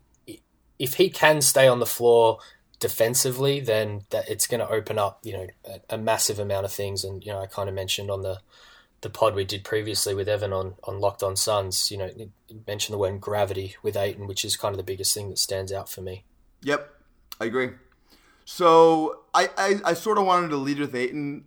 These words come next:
Speaker 2: with all that because I, I wanna make the point that be-, I'm taking Doncic not because I don't like Ayton. I'm taking Doncic because I love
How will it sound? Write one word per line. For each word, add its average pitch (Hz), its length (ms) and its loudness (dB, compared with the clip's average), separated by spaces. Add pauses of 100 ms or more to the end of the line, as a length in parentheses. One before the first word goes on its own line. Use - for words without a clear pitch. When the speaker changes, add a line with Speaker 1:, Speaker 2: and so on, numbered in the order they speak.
Speaker 2:
with 143 120 -12
all 143 160 0
that 139 180 -2
because 135 240 -6
I, 135 60 0
I 135 140 0
wanna 147 200 -2
make 143 140 -6
the - 80 -14
point 135 300 -8
that - 500 -6
be-, 143 200 -8
I'm 147 140 2
taking 180 320 -4
Doncic 143 480 -2
not 131 220 0
because 139 200 -6
I 135 100 0
don't 131 220 -6
like 127 200 -4
Ayton. 104 400 -4
I'm 117 100 -10
taking 123 300 -6
Doncic 117 440 -8
because 113 420 -8
I 104 320 -6 (300)
love 113 720 -2